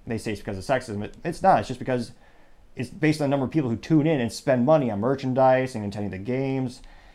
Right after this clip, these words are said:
It's one of those things where you need a big audience, and whichever one gains the most audience gets the most amount of money.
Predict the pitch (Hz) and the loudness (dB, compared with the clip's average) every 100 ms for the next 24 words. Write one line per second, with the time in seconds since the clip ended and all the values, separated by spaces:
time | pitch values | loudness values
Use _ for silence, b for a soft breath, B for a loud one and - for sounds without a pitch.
0 | b b - 135 135 - - - 156 139 | b b -6 -6 -6 -14 -14 -2 0 0
1 | - 156 156 113 123 123 - - 113 139 | -2 0 0 2 2 2 0 -10 -2 0
2 | 139 131 107 - - 180 113 - - - | 2 0 -2 -4 2 2 2 -6 -14 -14
3 | - 120 120 123 120 113 110 - 127 92 | -4 -2 0 0 0 -2 -4 -4 -4 -6
4 | 95 - - 87 - 92 - - 104 101 | -6 -6 -8 -12 -10 -10 -10 -10 -6 -2
5 | 143 185 92 | 2 2 0